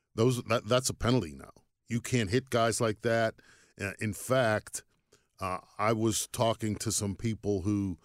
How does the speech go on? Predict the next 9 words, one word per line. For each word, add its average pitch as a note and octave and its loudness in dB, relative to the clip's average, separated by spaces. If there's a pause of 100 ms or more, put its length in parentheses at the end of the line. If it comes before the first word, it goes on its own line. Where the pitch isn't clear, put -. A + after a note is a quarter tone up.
(300)
know G#2+ 2
these G2 0
kinds G2 0
of F2 -6
things, F#2 -4 (400)
and F#2+ -2 (360)
the G#2+ -2
Steelers E3+ 2
win A2+ 4